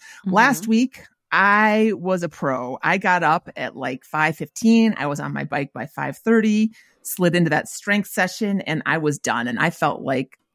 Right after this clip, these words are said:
Speaker 2: just a million bucks, like Bruce
Speaker 1: Mm-hmm.
Speaker 2: Springsteen at the Meadowlands. Like,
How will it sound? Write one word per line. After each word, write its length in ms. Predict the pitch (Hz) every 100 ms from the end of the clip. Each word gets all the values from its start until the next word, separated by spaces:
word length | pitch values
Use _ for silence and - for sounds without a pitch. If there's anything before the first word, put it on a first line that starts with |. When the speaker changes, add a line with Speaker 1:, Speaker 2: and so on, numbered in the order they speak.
| -
Speaker 2:
just 640 | - 196 151 147 - -
a 80 | -
million 400 | 156 143 139 123
bucks, 340 | 95 - - 143
like 140 | 233
Bruce 340 | 240 180 185 165
Speaker 1:
Mm-hmm. 80 | 175
Speaker 2:
Springsteen 300 | 165 - 156
at 80 | 156
the 60 |
Meadowlands. 680 | 139 127 110 120 98 - -
Like, 120 | -